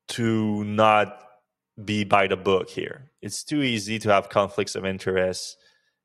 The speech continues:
even breach of fiduciary duty. It's just too easy. And you know what? I have zero confidence in the Tesla board having any oversight over this. It's sad to say, but in the, one of the biggest company in the world right now, one of the most valuable company in the world,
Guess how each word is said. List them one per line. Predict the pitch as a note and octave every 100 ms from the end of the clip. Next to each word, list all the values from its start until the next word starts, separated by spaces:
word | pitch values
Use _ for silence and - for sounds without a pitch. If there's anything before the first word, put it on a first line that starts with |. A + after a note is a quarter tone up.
| _
even | G2 F#2+ F#2+ F#2
breach | G2 G2
of | G2
fiduciary | - F#2+ - G2
duty. | F#2 F#2+ F#2+ F#2+
It's | F#2+
just | G2+ - -
too | A#2+
easy. | G#2+ F2+ F#2+ F#2+
And | G2 F#2+ F2+ _ _ _ _ _ - _
you | G2
know | G2
what? | G#2+ C3 C3+ - _ _ _ _ _ - _
I | G#2
have | G2+ F#2
zero | F2 G2+ G2+
confidence | G2+ G2 G2 G2+ G2
in | G2+
the | F#2+ F#2
Tesla | G#2 F#2 G2+
board | F2+ G2 G2+ F#2+ F#2 _ _ _ _ _
having | G#2 G2 G2
any | G2+
oversight | G#2 F#2+ G2 - G2+
over | G2 F#2
this. | F#2+ - -
It's | -
sad | - - A2 B2+ B2+ -
to |
say, | B2+ - B2
but | B2 G2 - - _ _ _ _ _ -
in | G#2
the, | G2+ F#2+ E2+ _ _
one | A2
of | G#2+
the | G2+
biggest | G#2 G#2 G#2
company | G#2+ G2+ G#2
in | G2+
the | F#2+
world | G2 G#2+ A2+
right | A2+
now, | A2 A2
one | G#2+ G2
of |
the | G2
most | F#2+
valuable | G2+ G2+ G#2
company | G#2+ G2 G2
in |
the | G2
world, | G2 G2+ G#2